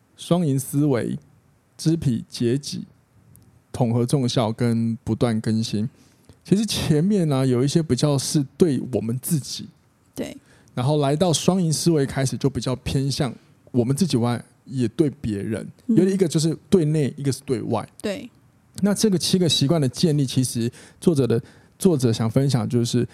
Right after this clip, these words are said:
Speaker 1: 它能够让你在你的职涯上，或者是你自己人生这条路，比如说你怎么，人生是有一个愿景跟价值嘛，怎么在这条路上面获得你最后你想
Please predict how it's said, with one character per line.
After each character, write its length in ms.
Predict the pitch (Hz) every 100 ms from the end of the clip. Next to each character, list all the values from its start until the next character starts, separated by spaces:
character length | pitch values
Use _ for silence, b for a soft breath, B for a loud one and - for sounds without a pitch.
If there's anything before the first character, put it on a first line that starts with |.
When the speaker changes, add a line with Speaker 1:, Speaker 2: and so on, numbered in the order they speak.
| B
Speaker 1:
它 120 | - 202
能 140 | 180
够 140 | 170
让 180 | 180 175
你 120 | 131
在 200 | 123 160
你 200 | 135 120
的 280 | 113 120 110 b b _ _ _ -
职 220 | - 135
涯 220 | 180 120 131
上， 220 | 151 127
或 140 | 156
者 20 |
是 100 | 135
你 140 | 151 120
自 140 | 170
己 140 | 143 120
人 300 | 123 123 151
生 220 | 175 165
这 100 | 170
条 200 | - -
路， 260 | 127 120 143
比 100 | 131
如 80 | 127
说 100 | 156
你 160 | 139
怎 140 | 120 110
么， 140 | 117 - _
人 240 | 135 143
生 160 | 147 185
是 140 | 185
有 180 | 151 113
一 40 |
个 80 | 135
愿 220 | 139 151
景 100 | 117
跟 160 | 117 123
价 220 | 131 113
值 180 | 117 110
嘛， 160 | 110 151
怎 140 | - 127
么 80 | 135
在 140 | 170
这 160 | 185 147
条 100 | 127
路 160 | 147
上 220 | 127 135
面 180 | 131 127 - b b b -
获 200 | 311 180
得 140 | 131
你 140 | 117 117
最 200 | - 160
后 140 | 143
你 100 | 120
想 220 | 120 -